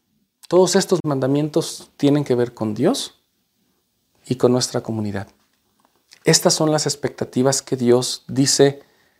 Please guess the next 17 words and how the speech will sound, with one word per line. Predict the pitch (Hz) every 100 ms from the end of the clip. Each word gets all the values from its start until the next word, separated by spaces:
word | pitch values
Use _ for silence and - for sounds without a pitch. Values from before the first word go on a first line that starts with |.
| _ _ _ _ _
"Si | - 113
me | 107
amáis, | 123 127 151 151
guardad | 123 113 123
mis | 123
mandamientos. | 123 120 120 151 151 -
Si | - 107
hacéis | - 143 139 -
esto, | - 180 - - 143 - _ _ _ _ _ _ _ _ _ _ - _ _ _ _ _ -
me | 123
mostrará | 127 123 127 120 160 156 - _ _ _ -
a | 120
mí | 160 165 151 _
que | - 120
realmente | 123 123 127 131 117
me | 120
amas, | 147 123 -